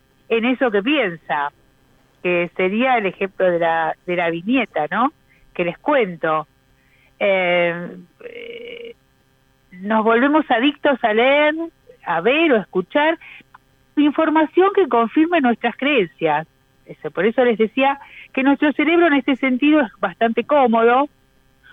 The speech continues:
busca, eh, reafirmar lo que uno cree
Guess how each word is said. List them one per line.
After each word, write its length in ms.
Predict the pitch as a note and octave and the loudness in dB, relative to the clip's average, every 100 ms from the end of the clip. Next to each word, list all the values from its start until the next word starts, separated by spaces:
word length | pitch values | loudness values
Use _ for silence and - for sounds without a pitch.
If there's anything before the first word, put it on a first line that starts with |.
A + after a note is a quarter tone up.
| _ | _
busca, 600 | F3+ B3+ D#4 - G#3+ G3 F#3+ _ | 0 2 2 0 -2 -2 -6 _
eh, 180 | - D#3+ | -8 -4
reafirmar 840 | E3+ F#3 - F3 F3+ A3+ A3+ G#3 - | -2 -4 -4 -6 -2 0 0 -2 -4
lo 180 | F3+ E3+ | 0 0
que 120 | F#3+ | 0
uno 180 | F#3 F3+ | -2 -2
cree 640 | - C#4 C#4 G#3 G#3+ A#3 | -2 0 2 2 2 -2